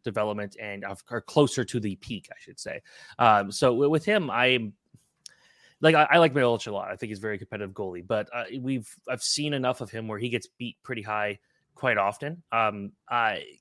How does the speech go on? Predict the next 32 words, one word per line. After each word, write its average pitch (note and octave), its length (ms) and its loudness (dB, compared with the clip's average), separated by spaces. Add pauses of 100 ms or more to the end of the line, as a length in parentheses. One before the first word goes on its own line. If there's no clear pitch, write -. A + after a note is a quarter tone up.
(120)
you C#3+ 100 -6
know, G#2 180 -8 (140)
being E3+ 220 4
able D#3+ 160 2
to C3+ 160 -6 (300)
do D3+ 120 8
really C#3 200 6
well C3 100 6
in B2+ 60 2
the A#2+ 60 -2
W A#2+ 260 2
H G#2+ 100 -4
L A#2 80 0
is - 80 -8
one G#2+ 220 -8
thing. F#2+ 160 -14 (260)
It's A2+ 140 -8
going C3 160 0
to A#2+ 40 -2
the A2+ 60 -4
next G#2+ 240 -6
level. G#2 220 -2
That's G2 180 -8
a - 20 -20
big, G2+ 300 -8
big G#2 220 -10
concern G2+ 400 -8
there. F#2+ 160 -6
So G#2+ 240 -4 (280)
I, A#2 280 6
I, - 100 2
I'm, C#3 340 -2